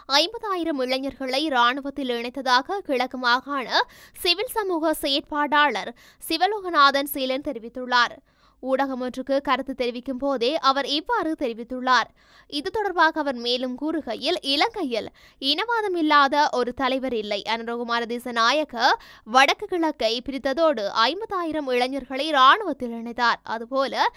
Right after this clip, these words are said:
இன்று வரை மயிலத்தமடு பண்ணையாளர்களுக்கு நீதியை வழங்காத ஜனாதிபதி ரணில் விக்ரமசிங்கவை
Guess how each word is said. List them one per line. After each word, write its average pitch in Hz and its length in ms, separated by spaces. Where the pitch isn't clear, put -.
இன்று 370 320
வரை 311 420
மயிலத்தமடு 330 760
பண்ணையாளர்களுக்கு 269 960
நீதியை 262 500
வழங்காத 254 640
ஜனாதிபதி 247 600
ரணில் 240 340
விக்ரமசிங்கவை 254 880